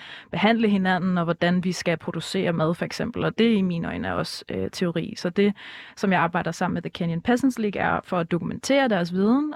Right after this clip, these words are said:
og, øhm, mit projekt er, hvad man kalder et Participatory Action Research Project, hvilket er bare et meget fancy ord for at sige sådan deltagende forskning, øhm, fordi jeg mener, at vi som forskere også har en pligt til at sørge for, at det ikke kun er os selv,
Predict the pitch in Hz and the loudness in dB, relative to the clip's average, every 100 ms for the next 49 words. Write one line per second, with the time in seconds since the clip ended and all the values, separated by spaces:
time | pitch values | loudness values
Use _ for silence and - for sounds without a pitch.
0 | - 196 185 180 175 - 180 175 170 170 | -2 2 2 2 -2 -2 0 0 2 0
1 | 170 196 202 - 196 - 196 202 180 180 | -2 2 0 0 -2 0 0 0 0 0
2 | 175 190 170 170 185 - 214 214 202 - | 0 0 0 0 -4 -2 -2 -2 -6 -2
3 | 180 175 - 180 - 208 175 202 196 - | 0 2 0 -4 0 0 2 2 2 2
4 | 190 - - - - - 208 262 269 - | 2 0 -8 -6 0 2 4 2 0 -10
5 | - - - - 202 185 190 180 185 180 | -16 -14 -14 -6 -2 0 2 2 2 0
6 | 190 - 220 233 208 190 190 185 - 180 | 0 2 4 2 0 0 0 0 -2 -2
7 | - 185 180 160 160 - 214 220 - 220 | -2 -4 -2 -2 -4 0 2 2 2 0
8 | 190 185 180 180 - - 196 185 - - | 0 0 0 0 -2 -2 0 0 -6 -14
9 | - - - 208 190 180 175 170 208 196 | -14 -16 0 4 4 2 0 -2 -2 2
10 | 190 190 190 175 170 175 170 165 180 180 | 2 4 2 2 0 -2 -4 -2 2 2
11 | 202 190 165 170 - 180 175 - 208 - | 2 0 0 0 0 0 0 0 -2 -2
12 | - 190 185 180 - 180 185 190 190 180 | -4 -2 0 -2 0 2 2 2 0 0
13 | - 175 - 185 175 - 185 165 180 - | 0 -6 -2 -2 -2 -4 -4 -4 -4 2
14 | 233 | 2